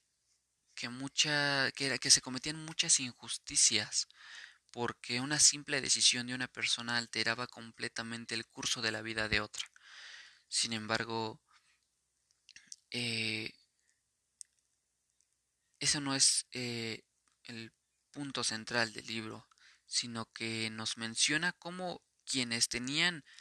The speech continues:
la dicha de seguir con vida tenían que tener lo que se denomina ganas de vivir y un, un porqué del vivir. ¿Por, por qué mencionamos esto?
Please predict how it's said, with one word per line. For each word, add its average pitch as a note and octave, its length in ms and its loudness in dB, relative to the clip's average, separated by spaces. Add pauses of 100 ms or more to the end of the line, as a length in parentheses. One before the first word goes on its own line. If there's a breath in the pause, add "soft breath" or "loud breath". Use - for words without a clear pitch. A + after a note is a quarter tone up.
la B2 240 2
dicha A#2 460 -2
de G#2+ 80 -2
seguir B2 520 0 (680 loud breath)
con A2+ 260 -8
vida B2+ 380 0 (1900 soft breath)
tenían C#3 380 0
que E3 140 -4
tener C#3 500 -2 (600)
lo B2 180 -10
que - 140 -6
se - 120 0
denomina A#2 720 -6
ganas C3+ 380 -2
de A2+ 100 -2
vivir G#2+ 460 0 (160)
y B2+ 140 -6
un, B2 300 -8 (140)
un D#3+ 200 -8
porqué B2+ 460 -2
del A2 180 -2
vivir. G2+ 360 -12 (1000 loud breath)
¿Por, - 580 -2
por - 240 -10
qué E3 100 -2
mencionamos C3+ 640 2
esto? - 360 -4